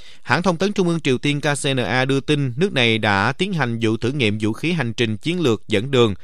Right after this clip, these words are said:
được phóng từ biển vào đất liền. Vụ thử nghiệm tên lửa này là một phần trong kế hoạch xây dựng năng lực phòng thủ quốc gia nhằm nâng cao hiệu quả kiểm soát chiến lược chống lại các kẻ thù tiềm tàng,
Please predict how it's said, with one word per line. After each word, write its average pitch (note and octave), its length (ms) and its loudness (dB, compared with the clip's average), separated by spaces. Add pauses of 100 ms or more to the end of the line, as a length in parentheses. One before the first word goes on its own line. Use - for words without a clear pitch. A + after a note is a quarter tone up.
(140)
được B2+ 140 2
phóng F3+ 260 0
từ C3 160 0
biển A2 300 0
vào B2+ 100 2
đất C#3 140 -2
liền. A#2 220 6 (440)
Vụ C3+ 160 6
thử C#3+ 140 2
nghiệm B2+ 220 2
tên D3 140 0
lửa A2+ 180 2
này B2 340 4
là A#2 160 0
một A#2 160 0
phần A2+ 260 0
trong C3 160 -2
kế F3 140 0
hoạch A#2 140 0
xây C#3+ 140 0
dựng A2 220 0
năng C3+ 160 -2
lực A2 140 0
phòng A2+ 220 -2
thủ G#2+ 220 -2
quốc G3 140 2 (100)
gia C3+ 280 4 (280)
nhằm C#3 260 2
nâng E3 180 0
cao E3 180 2
hiệu A#2+ 160 0
quả A2 200 2
kiểm A2+ 260 -4
soát F3 260 -2
chiến G3 180 -2
lược A2 340 -2
chống E3+ 180 -2
lại G#2 180 2
các - 180 -4
kẻ G#2+ 140 -2
thù A2 200 -2
tiềm A2 260 -2
tàng, A2 300 0